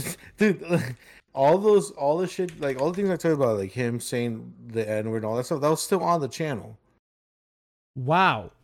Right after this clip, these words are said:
Speaker 1: Yeah.
Speaker 2: <laughs> Wow.
Speaker 1: So, like, I, his, that dude's channel's gone, E D P's channel's gone, like,
Speaker 2: Is
Speaker 1: yeah.
Speaker 2: it Chet Goldstein?
Speaker 1: Yeah, that, yeah, yeah, yeah, that, that.
Speaker 2: Oh, E D P's channel's gone too.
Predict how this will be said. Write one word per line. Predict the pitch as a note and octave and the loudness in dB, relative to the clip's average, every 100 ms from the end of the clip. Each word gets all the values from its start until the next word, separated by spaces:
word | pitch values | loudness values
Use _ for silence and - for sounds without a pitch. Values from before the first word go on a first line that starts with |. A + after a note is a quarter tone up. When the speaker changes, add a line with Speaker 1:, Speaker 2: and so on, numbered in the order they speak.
| _ _ _ _ _ _ _ - | _ _ _ _ _ _ _ -6
Speaker 1:
Yeah. | D3 F#3 D3+ - - | 2 4 2 -2 -8
Speaker 2:
<laughs> | E3+ | -6
Wow. | C#3 C3 - E3 A3 G2 - - _ _ - _ _ - | -2 0 2 2 2 -4 -8 -12 _ _ -20 _ _ 0
Speaker 1:
So, | D#3+ D3+ | 2 4
like, | C#3 B2+ - - - _ | 4 2 -6 -20 -20 _
I, | D#3 D#3 E3 | 0 0 0
his, | C#3+ C3+ D3 F3 F3+ - | -4 -2 2 2 0 -2
that | C#3+ D#3+ | 4 4
dude's | F#3 E3+ | 4 0
channel's | - E3+ F3 D#3 | 0 2 0 -2
gone, | D#3+ D#3+ D#3 D#3 | -2 0 0 -2
E | C#3+ | -4
D | C#3+ | -4
P's | C#3+ - D#3 C#3+ | -4 -4 -4 -4
channel's | - D3+ D3+ D3 C3+ | -2 0 0 -2 -2
gone, | C#3+ C#3+ C#3 C3+ | 0 2 0 -2
like, | B2 A2 G2+ - _ _ _ _ _ - | -2 -4 -6 -14 _ _ _ _ _ -6
Speaker 2:
Is | C#3+ | -4
Speaker 1:
yeah. | G2 | -2
Speaker 2:
it | |
Chet | F#3 D3 | -2 0
Goldstein? | C#3+ C#3 C#3+ F#3 F#3+ E3+ _ _ _ _ _ - | 0 0 0 -6 -8 -12 _ _ _ _ _ -4
Speaker 1:
Yeah, | D3+ D3 | 4 6
that, | C#3+ C#3+ C3+ A#2+ G#2 | 8 8 8 6 2
yeah, | C#3 | 0
yeah, | B2 | 2
yeah, | A#2 A2+ | 2 2
that, | A2 G#2+ | 0 -2
that. | G2+ - _ _ | -6 -10 _ _
Speaker 2:
Oh, | - F3 | 2 4
E | D#3+ F3 | 4 4
D | E3+ | 2
P's | E3+ D3+ | 0 0
channel's | D#3+ D3 | 0 0
gone | C3+ C3+ C3 | 0 -2 0
too. | D3 C3+ | 0 0